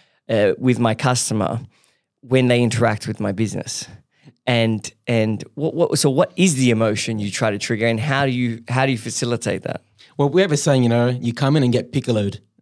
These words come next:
Speaker 2: That, that's our thing, you know, and piccoloed means everything. You leave, you're happy, big smile on your face. It's just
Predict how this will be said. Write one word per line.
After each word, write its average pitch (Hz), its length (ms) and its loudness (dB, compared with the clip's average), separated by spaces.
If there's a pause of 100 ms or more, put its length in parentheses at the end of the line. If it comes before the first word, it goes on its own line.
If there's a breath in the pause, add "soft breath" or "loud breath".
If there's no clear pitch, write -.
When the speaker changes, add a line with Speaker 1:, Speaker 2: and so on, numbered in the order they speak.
(120)
Speaker 2:
That, 151 160 -4
that's 156 220 -8
our 117 140 2
thing, 120 220 -2
you 113 80 -2
know, 117 120 0
and 117 200 -4
piccoloed 165 300 2
means 135 220 0
everything. 143 480 -4 (540)
You 117 100 2
leave, 131 320 4
you're 117 140 -2
happy, 127 260 0
big 127 200 0
smile 123 260 -2
on 117 120 0
your 104 120 -2
face. 127 580 0 (520 soft breath)
It's 147 120 -4
just - 280 -2